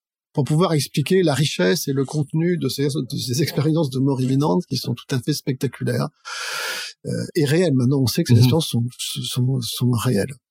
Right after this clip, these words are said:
Speaker 1: Notre hypothèse, enfin, c'est aussi une hypothèse, on peut pas le démontrer, c'est que, euh, ces expériences surviendraient plutôt au moment de la récupération.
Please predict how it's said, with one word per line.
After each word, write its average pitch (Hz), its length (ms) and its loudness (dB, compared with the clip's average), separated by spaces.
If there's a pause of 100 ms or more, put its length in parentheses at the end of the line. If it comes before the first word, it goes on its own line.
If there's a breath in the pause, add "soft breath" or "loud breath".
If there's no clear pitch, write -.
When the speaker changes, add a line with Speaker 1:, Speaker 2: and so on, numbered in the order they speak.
(500 loud breath)
Speaker 1:
Notre 170 220 2
hypothèse, 208 680 2
enfin, 139 160 0
c'est 120 280 -4
aussi 139 220 2
une 127 60 4
hypothèse, 165 400 2
on 131 100 0
peut 127 100 -2
pas 147 100 -2
le 139 60 2
démontrer, 135 420 2
c'est 156 180 0
que, 143 340 2
euh, 131 380 -6 (320)
ces 156 180 0
expériences 190 380 2
surviendraient 160 720 2 (100)
plutôt 156 240 0
au 175 60 2
moment 165 340 2
de 139 100 -2
la 135 80 2
récupération. 151 800 -2